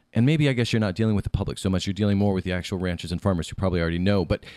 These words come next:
do you ever find that there's any issue there with people sort of assuming that certain lands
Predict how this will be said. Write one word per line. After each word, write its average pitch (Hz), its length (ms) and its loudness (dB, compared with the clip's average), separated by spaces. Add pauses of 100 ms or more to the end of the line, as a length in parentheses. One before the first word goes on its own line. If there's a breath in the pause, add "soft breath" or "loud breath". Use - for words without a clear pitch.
(400 loud breath)
do 131 80 2
you 156 80 6
ever 180 120 2
find 160 260 0
that 143 80 0
there's 127 160 2
any 135 220 2
issue 127 260 2
there 120 180 2
with 110 220 -2 (120)
people 139 280 -4
sort 120 180 0
of 113 160 -2
assuming 143 540 0
that 110 120 -2
certain 110 320 0
lands 113 480 2